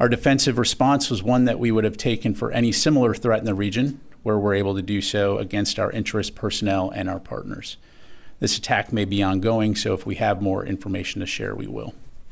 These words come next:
But again, as the Secretary has made clear, we have the capability to defend our broader interests in the region and to deter regional escalation and broader expansion of the conflict that began with Hamas's attack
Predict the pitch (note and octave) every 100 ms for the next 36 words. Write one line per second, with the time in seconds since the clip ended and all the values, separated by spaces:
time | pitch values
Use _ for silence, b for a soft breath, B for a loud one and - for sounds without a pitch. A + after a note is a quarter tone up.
0 | b b b b b b b A#2 A2+ C3
1 | D3 A#2 A#2 F#2+ A2+ G2+ C3+ A2+ A#2 C3
2 | A#2+ A2+ A2+ G#2 A2+ G#2 - - C#3 D3+
3 | D#3 A#2 A2 A#2+ A2 G#2 - A#2+ A2 G2
4 | A#2 A#2+ B2 - G#2 - A#2+ A2 G#2+ G2
5 | A2 G#2+ G#2 B2 - A#2+ - A#2 A2 A2
6 | G#2 A#2 G#2+ G#2 A2+ G2+ F2+ A#2+ G#2+ G#2
7 | A2+ G#2 G2+ - G#2+ - G2+ A#2 - F3+
8 | F3 - b b b b - A2 A#2 A#2
9 | A2+ G#2+ - A2 G#2+ G#2 G#2+ F#2 - A2+
10 | A2+ - G#2 - - F#2+ G#2 G#2 G#2 -
11 | A2+ G#2 G#2 - G2 G#2 - - G#2+ F#2